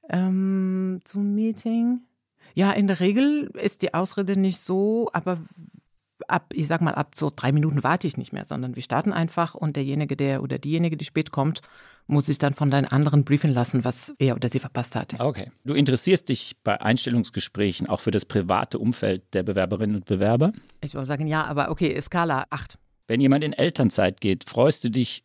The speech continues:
Speaker 2: für den Mitarbeiter oder die Mitarbeiterin uneingeschränkt?
Speaker 1: <laughs> Das ist eine Fangfrage. Neun.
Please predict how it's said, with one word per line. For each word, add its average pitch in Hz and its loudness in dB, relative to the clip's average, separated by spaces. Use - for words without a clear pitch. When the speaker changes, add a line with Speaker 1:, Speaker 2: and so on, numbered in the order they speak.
Speaker 2:
für 117 0
den 104 2
Mitarbeiter 104 2
oder 101 0
die 98 2
Mitarbeiterin 101 0
uneingeschränkt? 90 0
Speaker 1:
<laughs> - 4
Das 233 -2
ist 226 -10
eine 254 0
Fangfrage. 254 -2
Neun. 247 4